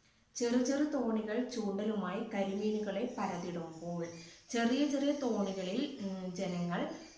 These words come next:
ഉം, ചെറിയ ചെറിയ തോണികളിൽ ജ-, ആളുകൾ ചൂണ്ടലുമായി മീനെ പിടിക്കാനായി മീനെ നോക്കി പരതി നടക്കുന്നുണ്ട്.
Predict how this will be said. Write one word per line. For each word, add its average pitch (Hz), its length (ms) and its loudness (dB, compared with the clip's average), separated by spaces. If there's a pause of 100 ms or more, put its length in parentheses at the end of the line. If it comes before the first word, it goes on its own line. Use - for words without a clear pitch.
(140)
ഉം, 180 560 -4
ചെറിയ 220 300 0
ചെറിയ 247 200 4
തോണികളിൽ 196 640 0
ജ-, 190 440 -4
ആളുകൾ 180 800 0
ചൂണ്ടലുമായി 226 960 2
മീനെ 202 440 -2
പിടിക്കാനായി 180 960 -6
മീനെ 208 360 -2
നോക്കി 226 600 -4
പരതി 180 340 -4
നടക്കുന്നുണ്ട്. 170 1120 -6